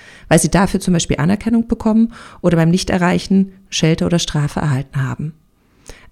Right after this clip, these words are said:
Also, warum ist es so wichtig für dich, perfekt zu sein? Schau mal, was da für Bilder oder auch für alte Erinnerungen hochkommen. Vierte Frage. Jetzt nimm dir nochmal die Lebensbereiche vor, in denen du nach Perfektion strebst.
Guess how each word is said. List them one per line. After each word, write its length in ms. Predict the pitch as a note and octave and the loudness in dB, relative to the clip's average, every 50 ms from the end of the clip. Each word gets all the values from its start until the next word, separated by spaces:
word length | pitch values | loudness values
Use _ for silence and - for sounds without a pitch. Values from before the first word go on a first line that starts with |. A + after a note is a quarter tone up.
| - | -8
Also, 580 | - C3+ C3 C3+ C3+ B2+ - B2+ A#2+ - - - _ _ _ _ _ _ - - | -4 -2 -2 -2 -2 -4 -6 -8 -8 -8 -10 -12 _ _ _ _ _ _ -12 -6
warum 500 | C#3 C#3+ C3+ D3 G#3+ - - G4+ F#4+ F#4+ F#4+ F#4+ | -2 0 2 2 2 2 2 2 2 2 0 0
ist 240 | - B3+ B3+ - - | -2 -4 -4 -6 -6
es 180 | - - - - | -8 -6 -6 -4
so 280 | E3+ D#3+ D3 D3+ D#3 | -4 -4 -4 -4 -6
wichtig 480 | A3 F4+ - - - - - B3+ - - | -6 -6 -6 -6 -6 -4 -4 -4 -4 -4
für 120 | - D#3 | -4 -4
dich, 560 | C#3+ - - - B2+ - - - - - - - - | -4 -4 -4 -6 -6 -6 -10 -12 -16 -16 -14 -8 -4
perfekt 560 | - C#3+ C#3 - - - D4+ B4+ - - - | -2 -2 -2 -2 -4 -4 -4 -4 -4 -8 -10
zu 140 | - - D#3+ | -8 -8 -6
sein? 420 | - - - - - - - - - - - - _ _ _ _ _ _ _ | -6 -6 -6 -6 -6 -8 -8 -10 -12 -16 -20 -20 _ _ _ _ _ _ _
Schau 160 | - - G#3 G3+ | -4 2 2 4
mal, 120 | A3 A3 | 4 2
was 120 | A3 G#3 | 0 -2
da 100 | - G#3+ | -4 -4
für 140 | G#3 - G3+ | -2 -2 -2
Bilder 440 | - - - F3 E3+ F3 F3 E3 E3 | -2 2 2 4 4 4 2 2 0
oder 180 | E3+ D3 - - | -2 -2 -2 -4
auch 40 | |
für 220 | - - - - - - | -4 -6 -8 -8 -6 -4
alte 340 | - F#3 F#3 F#3+ G3 - G3 | -2 0 0 0 0 0 -2
Erinnerungen 640 | F3+ D3+ D3+ E3 E3+ F#3+ F#3 D3+ C#3+ C#3+ C#3+ A#2+ B2+ | -2 0 0 0 2 2 0 0 -2 -2 -4 -4 -6
hochkommen. 500 | C3+ C3+ - - - C3+ C3+ C3 C3 - - - _ _ _ _ _ _ _ _ _ _ | -8 -8 -10 -10 -8 -6 -6 -6 -8 -12 -16 -20 _ _ _ _ _ _ _ _ _ _
Vierte 420 | - - - D#3+ D#3+ D#3+ - D3 | -8 0 2 2 4 4 2 -2
Frage. 560 | - - - - C3+ - - - - - C#3+ - - - - | -6 -6 -10 -10 -10 -10 -10 -10 -10 -10 -10 -12 -10 0 2
Jetzt 220 | G3+ G#3+ - - | 2 4 4 4
nimm 120 | D#4+ F4+ G#4 | 2 4 4
dir 100 | G#4 F4+ | 4 4
nochmal 200 | F4 D#4+ E4 D4+ | 4 4 4 4
die 80 | C#4+ | 6
Lebensbereiche 600 | A3 A3+ B3+ D#4 E4 - - C4 B3 A3+ G#3+ G#3 F#3+ | 6 6 4 2 0 0 0 2 2 2 2 2 2
vor, 280 | - - A#3+ C#4 D#4+ | 4 4 6 6 6
in 120 | - A#3+ A3+ | 6 6 6
denen 140 | A#3 A#3 | 6 8
du 40 | A#3+ | 6
nach 180 | A#3 A3+ G#3 - | 6 4 4 2
Perfektion 540 | - G3+ F#3 - F#3 F#3 - - E3+ E3 D#3+ | 0 0 2 0 -2 -2 -2 -2 0 0 -2
strebst. 580 | - - - - C3 A#2+ G2+ - - - - | -2 -4 -4 -2 -2 -2 -4 -4 -8 -10 -12